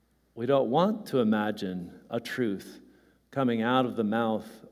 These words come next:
of someone we don't yet trust.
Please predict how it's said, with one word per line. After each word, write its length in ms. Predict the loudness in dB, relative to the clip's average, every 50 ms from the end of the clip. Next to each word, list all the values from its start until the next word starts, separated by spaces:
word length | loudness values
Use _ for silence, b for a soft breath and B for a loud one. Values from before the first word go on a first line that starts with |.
| _
of 180 | -10 -8 -8 -8
someone 680 | -4 -2 -2 0 0 0 -2 -2 -4 -6 -6 -8 B B B B B B B B B B _ _
we 100 | -8 -6
don't 260 | -4 -4 -4 -4 -6 -10 -8
yet 320 | -6 -6 -4 -6 -8 -12 -14
trust. 600 | -10 -8 -8 -8 -10 -14 -18 -20 -20 -20 _ _